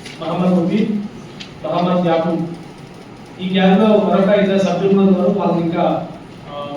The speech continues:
వాళ్ళ కోసం మేము గాలింపు చర్యలు చేస్తా ఉన్నాం. ఈ గ్యాంగ్ మొత్తం కూడా ఆల్వాకు సంబంధించిన వాళ్ళు. And ఈ మహేష్ కూడా ఇదివరకు ఆల్వాలో ఉంటున్నప్పుడు వాళ్ళకి పరిచయం ఏర్పడింది. పరిచయం ఏర్పడి ఈ పనికి వాళ్ళు కరెక్ట్ అని చెప్పేసి వాళ్ళకి డబ్బులు ఇచ్చి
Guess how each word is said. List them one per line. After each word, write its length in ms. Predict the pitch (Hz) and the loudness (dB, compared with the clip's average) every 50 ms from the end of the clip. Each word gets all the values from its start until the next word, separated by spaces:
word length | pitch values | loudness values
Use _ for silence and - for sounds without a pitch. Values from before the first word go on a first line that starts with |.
| 143 | -6
వాళ్ళ 200 | 151 156 156 156 | -4 -2 -2 -2
కోసం 240 | 160 170 170 170 170 | -4 -4 -4 -4 -4
మేము 180 | 170 160 160 160 | -2 -2 -2 -2
గాలింపు 280 | 156 156 156 165 160 | -2 -2 -2 -2 -2
చర్యలు 360 | - - 170 160 156 156 156 160 | -4 -6 -6 -6 -4 -4 -6 -6
చేస్తా 220 | 156 - 160 165 | -6 -8 -8 -8
ఉన్నాం. 240 | 160 160 156 160 165 - - - - - - - - - - - 160 | -8 -8 -8 -8 -10 -12 -14 -16 -18 -20 -20 -20 -20 -20 -14 -8 -6
ఈ 120 | 160 156 | -4 -2
గ్యాంగ్ 340 | 165 165 165 175 185 190 190 | -2 0 0 0 0 0 0
మొత్తం 220 | 185 190 185 190 | 0 0 0 2
కూడా 180 | 185 185 196 190 | 2 4 4 4
ఆల్వాకు 420 | 175 165 165 165 165 175 180 180 | 4 4 2 2 0 0 0 0
సంబంధించిన 560 | 180 170 160 165 165 170 160 165 165 165 165 160 | 0 -2 -2 -4 -4 -4 -4 -6 -4 -4 -4 -2
వాళ్ళు. 200 | 156 160 156 - - - - - - - - - - - - - - - - - 151 | -2 -4 -4 -6 -10 -12 -14 -16 -18 -18 -20 -20 -20 -20 -20 -20 -20 -20 -18 -12 -8
And 160 | 160 165 175 | -6 -4 -2
ఈ 340 | 175 170 156 156 - - - - - - - - - - - - - - | 0 2 2 2 0 0 -4 -8 -12 -16 -16 -18 -20 -20 -20 -18 -12 -8
మహేష్ 360 | 165 170 180 202 208 202 208 | -4 0 4 4 6 6 4
కూడా 500 | 208 202 208 202 196 196 - - - - - | 4 4 4 6 6 4 4 2 -2 -4 -8
ఇదివరకు 580 | 165 175 185 196 196 190 190 180 175 160 151 - - - - - - - - - | -8 -4 -2 0 0 2 0 2 2 2 0 0 -2 -6 -12 -14 -16 -18 -16 -10
ఆల్వాలో 460 | - - - - 180 190 185 190 190 185 | -6 -2 0 2 4 6 6 8 8 6
ఉంటున్నప్పుడు 760 | 185 - - - 185 175 185 180 180 180 180 165 156 - - - - - - | 6 4 2 0 0 -2 0 -2 -2 -2 -2 -2 -4 -6 -8 -10 -14 -18 -14
వాళ్ళకి 300 | - 151 160 160 156 - | -10 -6 -6 -6 -6 -6
పరిచయం 420 | 151 151 151 - 175 170 170 170 165 | -6 -6 -4 -4 -4 -2 -2 -2 -2
ఏర్పడింది. 340 | 170 170 165 165 - - - - - - - - - - - - - | -2 -2 -2 -2 -2 -4 -6 -10 -12 -14 -18 -18 -18 -18 -18 -12 -8
పరిచయం 300 | 156 156 156 160 170 175 | -6 -4 -4 -4 -4 -4
ఏర్పడి 420 | 170 175 175 175 175 180 185 180 180 | -4 -4 -2 -2 -2 -2 -2 -2 -2
ఈ 40 | |
పనికి 580 | 180 - 160 170 175 180 196 196 - - - 160 | -2 -2 -2 -2 -2 0 0 2 2 0 0 0
వాళ్ళు 180 | 156 160 160 160 | -2 -2 -2 -2
కరెక్ట్ 240 | 165 165 160 165 | -2 -4 -4 -4
అని 180 | 175 175 170 165 | -4 -4 -4 -4
చెప్పేసి 280 | 165 165 165 160 - 170 | -4 -4 -4 -4 -4 -2
వాళ్ళకి 220 | 165 160 156 156 | -2 -2 -2 -2
డబ్బులు 220 | 147 151 156 180 | -2 -2 0 0
ఇచ్చి 400 | 185 185 180 175 165 151 147 - | 2 2 2 2 0 -2 -4 -4